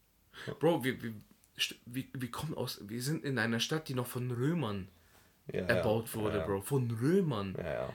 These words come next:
Speaker 1: Zweitausend, Bro. Wo unsere Stadt ist über zweitausend Jahre alt.
Speaker 2: Und stell dir mal vor, du, oder vor fünf, zwei, dreihundert Jahren läufst du durch Augsburg. Das muss dich doch komplett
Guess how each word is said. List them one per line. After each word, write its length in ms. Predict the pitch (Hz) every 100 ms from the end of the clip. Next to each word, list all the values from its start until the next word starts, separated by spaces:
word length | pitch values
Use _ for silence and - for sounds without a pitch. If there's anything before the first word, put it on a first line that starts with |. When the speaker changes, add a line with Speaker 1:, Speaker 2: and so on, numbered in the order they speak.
| - _
Speaker 1:
Zweitausend, 1000 | - - 139 175 202 - 180 220 190 156
Bro. 160 | 123 123
Wo 60 | 147
unsere 240 | 151 156
Stadt 240 | - 190 156
ist 200 | - -
über 280 | 190 190
zweitausend 600 | 180 175 180 185 175 151 143
Jahre 320 | 180 220 120
alt. 300 | 120 123 - _ - -
Speaker 2:
Und 100 | 117
stell 140 | 135
dir 60 | 160
mal 60 | 151
vor, 160 | 160
du, 220 | 147 139 - - -
oder 200 | 147 147
vor 200 | 143 156
fünf, 340 | 147 196 214 -
zwei, 320 | - 170 190
dreihundert 580 | - 185 202 175 151 131
Jahren 280 | 139 160 156 - -
läufst 320 | 143 185 196
du 200 | 175 160 - - 143
durch 200 | 135 -
Augsburg. 440 | 180 202 - 117
Das 140 | 120 113
muss 240 | 143 -
dich 200 | 143 139
doch 200 | 131 131
komplett 480 | 139 135 151 151